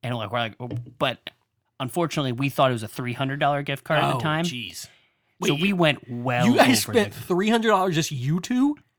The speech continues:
Speaker 1: Close to it,
Speaker 2: Oh
Speaker 1: yeah.
Speaker 2: my, 'cause, I mean, L-, Lindsay and I ate a lot, and we spent ju-, we spent a hundred.
Speaker 1: We, we stopped at every single place we could,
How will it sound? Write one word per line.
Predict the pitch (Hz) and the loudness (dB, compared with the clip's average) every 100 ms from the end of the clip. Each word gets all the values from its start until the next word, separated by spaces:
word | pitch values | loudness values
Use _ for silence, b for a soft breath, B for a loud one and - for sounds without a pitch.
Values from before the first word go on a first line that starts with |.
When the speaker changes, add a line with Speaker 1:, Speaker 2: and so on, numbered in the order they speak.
| 143 147 | -18 -12
Speaker 1:
Close | - 120 - | -8 -6 -6
to | - 117 | -6 -8
it, | 98 - | -10 -6
Speaker 2:
Oh | 226 | -4
Speaker 1:
yeah. | 277 | -2
Speaker 2:
my, | 247 107 143 - | 0 0 -2 -4
'cause, | - 196 | -2 0
I | 214 | 2
mean, | 240 233 | 0 0
L-, | 165 269 _ _ | -4 -6 _ _
Lindsay | - 381 440 | -2 -2 0
and | 381 | -4
I | 247 | 0
ate | 180 | 0
a | 139 | -2
lot, | 107 139 151 | 2 2 2
and | 127 | 0
we | 156 | -4
spent | 202 - 180 151 - _ _ _ _ 151 | -4 -2 0 0 -2 _ _ _ _ -10
ju-, | - 160 - | -4 -4 0
we | 220 | -2
spent | - 262 | 0 -2
a | 156 | -2
hundred. | 165 139 92 92 - | -2 -2 -6 -16 -4
Speaker 1:
We, | 147 165 | 0 0
we | 156 143 180 | -2 -2 -2
stopped | 180 - 143 139 131 | -2 0 0 0 -6
at | 123 | -8
every | 120 117 117 | -8 -6 -6
single | - 113 101 | -6 -8 -8
place | - 101 - | -12 -12 -12
we | 101 | -14
could, | - 98 107 | -12 -12 -12